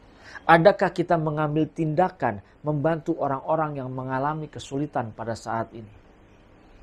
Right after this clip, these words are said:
Bagi yang mampu bisa menyumbangkan dananya, dapat membantu menyalurkan dananya untuk menolong.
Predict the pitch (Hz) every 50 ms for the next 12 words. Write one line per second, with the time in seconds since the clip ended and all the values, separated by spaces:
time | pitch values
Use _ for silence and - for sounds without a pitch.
0 | - - - - - - - - - - - - - - 123 156 156 135 139 165
1 | 165 156 151 156 151 156 143 - - 214 220 214 196 180 151 135 - 151 143 139
2 | 135 139 139 135 135 131 127 131 - - - - - - - - - - 147 151
3 | 143 131 143 143 135 127 127 139 139 135 139 131 131 127 127 131 139 156 156 165
4 | 175 175 175 170 156 123 123 165 - - 202 - - 147 131 127 120 127 127 127
5 | 123 120 - 151 143 135 131 127 127 123 127 139 139 139 - 147 143 135 123 123
6 | 120 120 123 127 131 131 - 180 151 131 - 147 135 147 139 139 135 139 143 147
7 | 131 - - 95 - -